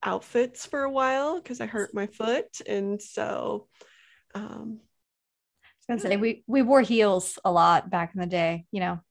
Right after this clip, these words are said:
Speaker 2: circa two thousand seven, people.
Speaker 1: Yeah. But I have to, like,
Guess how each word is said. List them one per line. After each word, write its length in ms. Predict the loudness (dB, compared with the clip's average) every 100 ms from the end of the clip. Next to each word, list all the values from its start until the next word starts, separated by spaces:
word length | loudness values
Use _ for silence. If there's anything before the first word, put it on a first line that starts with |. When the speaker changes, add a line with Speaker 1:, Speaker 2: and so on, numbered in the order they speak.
| -18 -16 -14
Speaker 2:
circa 400 | -4 4 4 4
two 220 | 2 4
thousand 380 | 4 4 4 0
seven, 580 | -2 2 4 4 2 -2 -8
people. 580 | -6 -2 4 4 4 -2 -16 -14 -14 -16 -18 -4
Speaker 1:
Yeah. 340 | 4 6 4 -4 _ _ _
But 260 | 0 2 4
I 80 | 2
have 240 | 0 -2
to, 120 | 0
like, 320 | 0 -2 -6